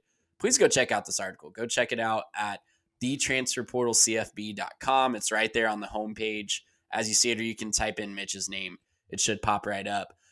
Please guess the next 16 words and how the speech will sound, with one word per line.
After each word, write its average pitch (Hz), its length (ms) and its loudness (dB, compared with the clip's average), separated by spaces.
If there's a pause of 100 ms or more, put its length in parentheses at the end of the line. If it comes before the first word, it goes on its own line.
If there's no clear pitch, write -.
(220)
Garrett, 123 180 6
I'm 117 80 2
so 139 240 8
excited 123 300 8
about 113 180 2
this - 140 -4
partnership. 104 540 -2
It's 104 140 -6
been 104 140 -6
so 107 240 0
cool 104 560 0
already 104 720 -2 (240)
to 117 120 -2
see 117 460 4
just 107 380 0
the 104 320 -4